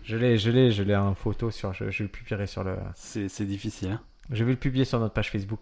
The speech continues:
Speaker 1: pour prouver
Speaker 2: C'est
Speaker 1: à tout le monde que
Speaker 2: difficile.
Speaker 1: ça existe.
Speaker 2: Et je suis sûr que, je suis sûr qu'il pense sincèrement qu'il a été viré pour un, je sais
Speaker 1: Non,
Speaker 2: pas,
Speaker 1: non,
Speaker 2: que
Speaker 1: il
Speaker 2: c'est,
Speaker 1: est
Speaker 2: que c'est
Speaker 1: pas, non,
Speaker 2: injuste,
Speaker 1: non,
Speaker 2: que
Speaker 1: non, non,
Speaker 2: c'est
Speaker 1: il est pas, il est lucide sur le fait qu'on
Speaker 2: Il
Speaker 1: l'ait
Speaker 2: est sui-,
Speaker 1: viré.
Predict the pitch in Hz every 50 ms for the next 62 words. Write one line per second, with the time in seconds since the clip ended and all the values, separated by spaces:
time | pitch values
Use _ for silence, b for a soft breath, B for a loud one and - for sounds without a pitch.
0 | - _ - 92 - - - 98 95 98 98 104 101 98 98 98 95 - - 95
1 | 92 90 95 92 - - - - - - - - 113 - - - 117 - - 196
2 | - - - 127 - - - - - - - 240 - - - 110 110 - 117 110
3 | - - 127 139 - - 117 101 - 110 98 104 117 131 135 - 131 98 95 92
4 | - 101 98 98 95 98 104 104 - - - 95 92 92 92 98 - - 104 -
5 | _ _ _ _ _ _ _ _ _ - - 117 127 143 151 156 156 151 160 160
6 | 143 123 113 - 123 123 123 123 120 120 120 120 120 120 120 117 117 117 110 107
7 | 104 101 104 104 101 95 98 - - 107 104 101 98 - B B B B B B
8 | B B B - 101 101 101 101 104 107 104 - - 113 104 - - 104 98 95
9 | - - 95 - 123 - - 90 92 - 98 101 101